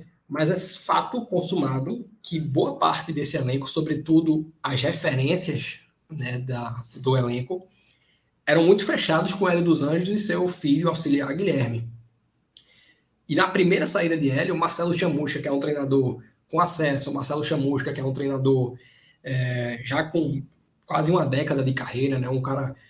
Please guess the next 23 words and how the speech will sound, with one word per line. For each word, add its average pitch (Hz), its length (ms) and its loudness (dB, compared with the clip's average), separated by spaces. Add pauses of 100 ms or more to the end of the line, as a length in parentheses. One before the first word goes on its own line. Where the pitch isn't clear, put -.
(380)
com 139 140 2
uma, 127 440 2
uma 131 140 -2
mão 135 260 4
já 147 320 2
experiente 135 640 0
pra, 123 480 -6 (560)
pra 160 140 -4
assumir 135 320 2
situações 131 720 -2
complicadas, 135 920 -2 (220)
falhou 180 400 6
miseravelmente 202 1000 2 (220)
em 151 120 -2
obter 156 240 0
uma 151 80 0
reação 139 340 -2
com 156 80 -2
o 139 40 2
Náutico, 135 380 -2
e 226 60 0
Felipe 196 260 -2
Conceição, 180 880 0